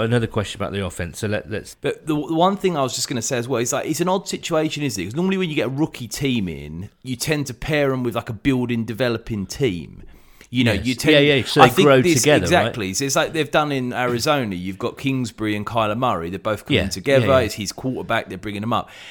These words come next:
Speaker 2: You almost feel like it might have been more suitable for the Bengals if they were hell-bent on saying, "Right, we're going with Dalton. We wanna keep the, the core of the team together. We still think it's a good core.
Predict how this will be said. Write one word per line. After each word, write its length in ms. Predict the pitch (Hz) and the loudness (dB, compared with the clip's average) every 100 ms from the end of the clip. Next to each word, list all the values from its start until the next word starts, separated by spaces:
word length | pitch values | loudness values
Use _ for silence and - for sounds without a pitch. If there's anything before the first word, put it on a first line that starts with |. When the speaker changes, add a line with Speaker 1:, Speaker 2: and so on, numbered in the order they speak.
| - - | -20 -12
Speaker 2:
You 220 | 135 156 | 4 6
almost 320 | 196 185 - | 6 4 0
feel 120 | 180 170 | 2 2
like 160 | 139 | 2
it 80 | 127 | -4
might 180 | 127 135 | -2 -2
have 100 | 110 | -2
been 80 | 120 | -4
more 200 | 120 117 | -2 -4
suitable 400 | - 143 101 107 | -2 -2 -2 -8
for 140 | 107 | -6
the 40 | 107 | -6
Bengals 200 | 107 127 | -4 -6
if 80 | |
they 100 | - | -4
were 140 | 135 131 | 0 0
hell-bent 500 | 131 156 151 151 123 | -2 -2 0 0 -2
on 180 | 120 113 | -4 -4
saying, 180 | 131 123 | -2 -2
"Right, 100 | 90 | -2
we're 60 | |
going 240 | 107 131 127 | -2 -2 -2
with 140 | 107 | -2
Dalton. 280 | 127 117 107 | 0 0 -2
We 80 | 117 | -4
wanna 140 | 107 | -4
keep 320 | - 139 - | -2 -4 -2
the, 260 | 110 107 101 | -4 -2 -2
the 100 | - | -6
core 360 | - 139 117 | -6 -2 0
of 40 | 104 | 0
the 60 | |
team 300 | 101 127 104 | -2 -4 -4
together. 340 | 101 - 123 110 | -6 -4 -4 -2
We 100 | 98 | -4
still 280 | - 135 120 | -4 -4 -4
think 180 | 120 | -4
it's 140 | 98 98 | -6 -10
a 20 | |
good 280 | - 101 - | -10 -10 -10
core. 500 | - 135 120 117 | 0 2 4 2